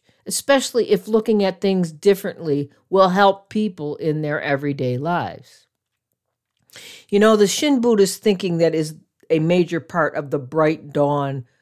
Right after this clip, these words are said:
school of oneness can be traced back to Reverend Ki-, Kiyozawa Manchi, a great Japanese Shin reformer, and his student, Haya Akagarasu, the former head of administration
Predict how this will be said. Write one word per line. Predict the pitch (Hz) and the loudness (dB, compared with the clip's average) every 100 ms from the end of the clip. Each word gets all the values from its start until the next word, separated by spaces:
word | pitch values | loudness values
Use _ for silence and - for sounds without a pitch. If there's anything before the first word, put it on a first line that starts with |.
| _ _ _ _ _ _ _ _ _ _ _ - | _ _ _ _ _ _ _ _ _ _ _ -14
school | - - 190 175 165 | -10 -2 2 4 4
of | 143 | 2
oneness | 139 147 147 139 123 110 120 - - _ _ _ _ _ _ _ _ - | 0 0 0 -2 -6 -10 -12 -16 -18 _ _ _ _ _ _ _ _ -8
can | 202 | -2
be | 208 | -2
traced | 214 269 269 262 - | 2 2 2 0 0
back | 196 190 - | 0 0 -2
to | 165 | -2
Reverend | 156 170 185 185 196 180 | 0 2 2 2 -2 -2
Ki-, | - 214 190 180 - | -2 2 2 2 -6
Kiyozawa | - 233 190 170 170 170 165 | 0 4 4 4 4 4 2
Manchi, | 156 156 151 139 - 120 135 | 0 -2 -2 -6 -10 -12 -8
a | 147 | -8
great | 143 160 180 185 165 | -2 2 4 2 -2
Japanese | 147 151 156 160 156 151 143 | 2 2 2 -4 -4 -4 -6
Shin | - 170 160 156 | -8 -6 -4 -4
reformer, | 143 123 160 147 143 143 139 _ _ _ _ _ | -6 -6 -4 -4 -4 -8 -10 _ _ _ _ _
and | - 233 220 | 4 4 4
his | 208 240 190 | 4 2 2
student, | - - 226 180 131 | -4 -4 -4 -4 -6
Haya | 143 160 165 160 - | -2 2 4 2 -2
Akagarasu, | 147 143 139 139 127 120 - 110 92 _ _ _ _ | -10 -10 -6 -4 -4 -6 -10 -20 -20 _ _ _ _
the | 143 | -8
former | - - 185 180 180 175 | -6 -2 2 4 4 0
head | 147 170 160 | 0 0 2
of | 151 | 0
administration | 147 147 156 143 - 175 165 - 165 147 | -2 -2 -2 -4 -2 0 0 -2 -6 -8